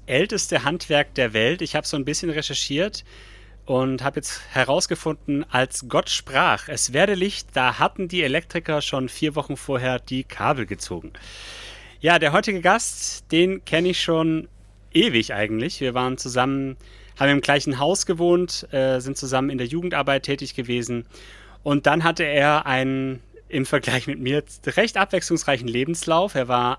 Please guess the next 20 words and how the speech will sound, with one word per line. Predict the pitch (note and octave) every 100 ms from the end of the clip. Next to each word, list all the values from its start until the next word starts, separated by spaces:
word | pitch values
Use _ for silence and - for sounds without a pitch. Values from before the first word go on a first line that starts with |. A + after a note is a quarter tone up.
| -
acht | C#3+ - -
Jahre | C#3 C3
lang | B2+ B2
bei |
der | A2
Bundeswehr, | G#2+ - G3+ F#3 - E3 E3
war | C#3
danach | B2 A#2 A#2+ C#3 - - - - - - -
als | B2+ B2+ B2+
Unternehmensberater | D#3+ C3+ C3+ F3 F3 - D#3 C3 C3 - C3 C3
und | B2 A2+ A2+
Führungskräftetrainer | - D#3 D3+ C#3 - B2 - B2 A#2 - A#2 A2+ A2 A2
unterwegs | B2+ A#2 A2+ A#2 D3 - - - - - - - -
und | - C3 C3+
hat | E3
jetzt | E3+ -
seit | C#3 C3+
letztem | C3+ - C#3
Jahr | B2 B2 -
ein | A#2 A#2 A#2